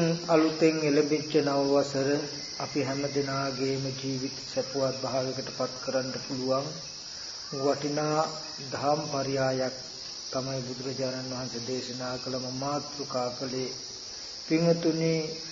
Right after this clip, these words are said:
අවුරුදු කොච්චර අලුත් වුණත්, දවසින් දවස කොච්චර අලුතෙන් ලෝකයට දවස් පහළ වුණත්,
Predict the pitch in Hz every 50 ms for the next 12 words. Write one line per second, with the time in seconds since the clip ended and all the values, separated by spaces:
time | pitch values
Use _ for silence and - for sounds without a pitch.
0 | - - 147 147 147 151 151 147 143 143 147 143 - 147 143 - - - - 147
1 | 143 139 135 135 135 139 143 139 - - - 139 131 135 131 135 131 - - -
2 | - - - - - - - - - - - - - - - 127 143 139 139 143
3 | 139 - - 143 139 135 135 131 135 135 135 127 - - 143 - - 135 127 -
4 | - - 147 139 131 139 139 135 135 127 - - - - - - - - - -
5 | - - - - - - - - - 151 147 156 156 151 - 170 156 156 156 156
6 | 151 147 143 139 151 151 143 - 151 147 147 143 143 131 - 143 139 139 135 -
7 | - - - 131 - 139 139 139 139 139 135 135 135 135 139 139 139 -